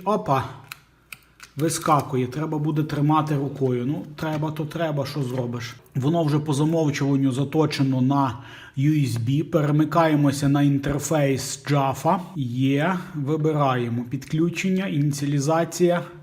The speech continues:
Є, тепер треба читати інформацію з телефона. Прочитає, ану.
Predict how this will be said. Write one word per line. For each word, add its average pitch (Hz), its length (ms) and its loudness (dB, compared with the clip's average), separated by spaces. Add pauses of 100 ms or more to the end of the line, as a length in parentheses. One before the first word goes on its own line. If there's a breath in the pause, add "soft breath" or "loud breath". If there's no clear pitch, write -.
(1000 soft breath)
Є, 135 560 2
тепер 165 380 0
треба 165 360 0
читати 170 580 2
інформацію 156 880 0
з 139 280 0
телефона. 143 680 0
Прочитає, 147 720 0
ану. 147 460 0